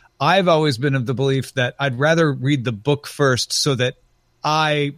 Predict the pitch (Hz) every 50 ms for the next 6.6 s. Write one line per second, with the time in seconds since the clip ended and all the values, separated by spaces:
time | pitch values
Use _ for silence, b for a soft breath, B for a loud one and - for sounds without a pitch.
0 | _ - - - - 151 139 135 143 143 135 - - 135 127 127 123 120 120 113
1 | - 147 143 135 - 147 135 127 110 - - 135 127 127 113 123 120 120 117 120
2 | 120 123 123 117 104 113 131 131 123 107 104 120 113 - 131 127 123 123 120 117
3 | B B B B B B B B - 117 123 104 101 139 135 123 131 139 131 123
4 | 120 120 110 - - - - - 127 120 - _ _ - - _ - - 156 135
5 | 127 123 117 - - 135 127 127 113 113 117 110 101 117 113 104 - 131 120 117
6 | 113 110 113 120 120 107 101 - - - -